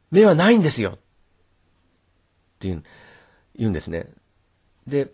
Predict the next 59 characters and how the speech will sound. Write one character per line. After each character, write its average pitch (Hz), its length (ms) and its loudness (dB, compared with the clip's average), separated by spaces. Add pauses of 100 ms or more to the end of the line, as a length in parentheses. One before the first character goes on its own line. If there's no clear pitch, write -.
(1400)
「今 156 200 0 (100)
ネ 160 140 2
ズ 185 100 2
ミ 196 80 4
が 190 240 4
僕 190 180 0
の 175 80 2
体 151 240 0
を 143 40 0
か 156 140 -4
じ 190 100 -4
っ - 40 -8
て 202 100 0
る 170 80 2
ん - 20 -2
で 117 60 -4
す。 - 120 -14 (2250)
ど 185 120 -2
う 202 40 2
し - 60 -2
た 202 80 6
ら 165 60 6
い - 20 2
い - 20 2
で 147 80 0
し 117 60 -4
ょ 101 60 -2
う」 - 60 -10
っ - 20 -20
て - 220 -20
キ - 140 -12
リ 98 60 -8
ス 95 60 -16
ト 107 100 -10
に 104 100 -8
言 101 80 -8
う - 20 -14
と、 104 220 -12 (1080)
「い 139 40 -6
や、 131 60 -4
そ 160 140 -6
れ 185 80 2
手 - 160 2
で 214 80 6
払 202 220 4
い - 20 4
の 226 100 4
け 220 100 0
れ 185 60 4
ば 127 80 2
い - 20 2
い - 20 -6
じ 98 60 -6
ゃ - 20 -6
な 82 80 -14
い 80 60 -18
か」 - 100 -20
っ - 0 -
て - 60 -20